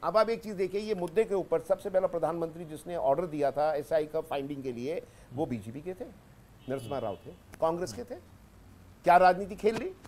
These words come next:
उन्होंने भी भावनाओं को समझा, उनको भी पता था कि देखिए इस मुद्दे के ऊपर अगर sincerely और honestly काम करना है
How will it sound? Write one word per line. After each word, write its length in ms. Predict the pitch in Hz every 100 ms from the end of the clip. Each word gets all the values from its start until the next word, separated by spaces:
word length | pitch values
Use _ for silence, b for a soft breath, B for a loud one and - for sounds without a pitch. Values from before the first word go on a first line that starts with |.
| -
उन्होंने 220 | 247 330
भी 80 | 349
भावनाओं 360 | 311 285 277 269
को 100 | 254
समझा, 340 | 202 180 131 - - - - 170
उनको 240 | 202 294
भी 80 | 311
पता 220 | 294 277
था 140 | 262
कि 100 | 254
देखिए 260 | 226 233 269
इस 80 | 196
मुद्दे 280 | 220 202 240
के 80 |
ऊपर 220 | 247 247 240
अगर 180 | 233
sincerely 600 | - 208 185 233 254 254
और 240 | 240 214 -
honestly 400 | 170 277 - 294
काम 220 | 262 247
करना 240 | 233 208 170
है 160 | 113